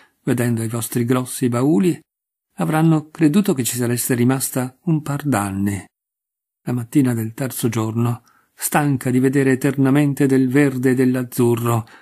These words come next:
e di contare i carri che passavano per via, eravate alla stazione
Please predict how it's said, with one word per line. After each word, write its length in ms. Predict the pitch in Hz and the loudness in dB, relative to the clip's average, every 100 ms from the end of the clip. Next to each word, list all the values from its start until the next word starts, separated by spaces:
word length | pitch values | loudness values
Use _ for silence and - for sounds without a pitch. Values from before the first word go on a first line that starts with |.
| _ _ _ | _ _ _
e 80 | 185 | -4
di 80 | 156 | -4
contare 500 | 156 147 147 135 131 | -2 -4 -4 -2 -2
i 60 | |
carri 460 | 127 131 123 117 123 | -2 -2 -2 -2 -2
che 100 | 117 | -2
passavano 540 | 120 117 - 117 117 | -4 -4 -2 -2 -2
per 180 | 113 117 | -4 -4
via, 400 | 113 120 135 135 _ _ _ _ _ _ | 0 0 0 -2 _ _ _ _ _ _
eravate 420 | - 147 143 143 147 | -6 -4 -4 -4 -2
alla 160 | 139 | -2
stazione 760 | 135 - 143 - 104 101 107 | -4 -4 -2 0 0 0 -4